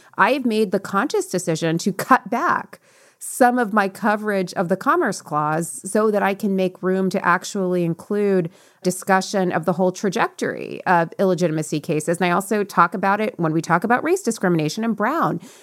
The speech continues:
I talk about Cooper versus Aaron, but I also say part of the resistance to Brown was the rise of illegitimacy classifications as another way to limit Black mobility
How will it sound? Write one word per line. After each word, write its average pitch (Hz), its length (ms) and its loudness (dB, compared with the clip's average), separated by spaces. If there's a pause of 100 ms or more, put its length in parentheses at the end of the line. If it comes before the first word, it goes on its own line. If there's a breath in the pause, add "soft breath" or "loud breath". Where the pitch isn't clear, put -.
(120)
I 180 100 0
talk 214 260 2
about 220 240 2
Cooper 240 320 0
versus 233 360 -2
Aaron, 262 300 0
but 185 80 0
I 180 140 2
also 311 260 0
say 190 220 0
part 208 340 0
of 262 100 -4
the 269 120 0
resistance 269 560 0
to - 120 -6
Brown 180 440 2 (280 loud breath)
was 202 300 4
the 220 120 6
rise 180 500 2
of 214 100 -4
illegitimacy 226 720 0
classifications 175 960 0
as 196 120 4
another 190 480 2
way 269 360 0
to 202 160 0
limit 180 320 0
Black 170 280 2
mobility 180 680 2